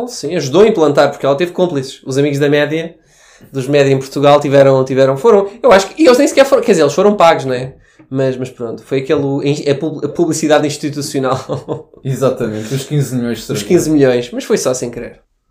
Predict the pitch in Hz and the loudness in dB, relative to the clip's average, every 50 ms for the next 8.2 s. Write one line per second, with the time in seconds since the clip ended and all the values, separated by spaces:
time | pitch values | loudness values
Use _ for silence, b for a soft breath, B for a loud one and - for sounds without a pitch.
0 | _ _ - 160 156 143 165 151 147 139 - - - 143 139 139 127 - - 139 | _ _ -4 -2 0 2 2 2 2 0 -2 -4 0 2 4 4 4 4 4 2
1 | 151 147 185 185 190 185 - 156 135 135 135 - - 117 113 - - 127 - - | 4 4 2 0 0 0 -2 -2 -4 -4 -4 -4 -4 -6 -6 -4 -8 -10 -10 -10
2 | - - _ _ _ _ _ _ _ _ _ - 147 143 190 247 254 254 233 226 | -18 -20 _ _ _ _ _ _ _ _ _ -6 0 4 4 4 4 4 4 4
3 | 220 196 - 165 151 156 - - - _ _ _ _ _ - - 123 123 - 175 | 2 2 0 0 0 0 0 -2 -6 _ _ _ _ _ -4 -2 -2 -2 -2 -2
4 | 196 208 202 202 - 175 156 151 147 147 143 139 135 135 - - _ _ _ - | -2 -2 -2 -6 -2 2 2 4 4 6 4 4 2 0 -4 -12 _ _ _ -14
5 | 127 123 135 156 185 185 - - - - - - - 143 151 165 160 165 175 - | -14 -14 -10 -8 -8 -8 -8 -10 -14 -16 -18 -18 -18 -14 -12 -12 -10 -10 -10 -12
6 | - _ _ - - 156 143 147 170 160 160 156 156 147 139 139 - 147 139 139 | -12 _ _ -14 -10 -8 -2 2 4 4 4 4 2 -2 -4 -2 0 4 4 6
7 | 143 139 143 147 147 - - - 127 127 131 127 123 135 127 120 117 113 - - | 6 4 2 -2 -6 -10 -8 -6 -4 -4 -2 -4 -4 -4 -6 -4 -6 -8 -6 -6
8 | 92 - - | -8 -8 -8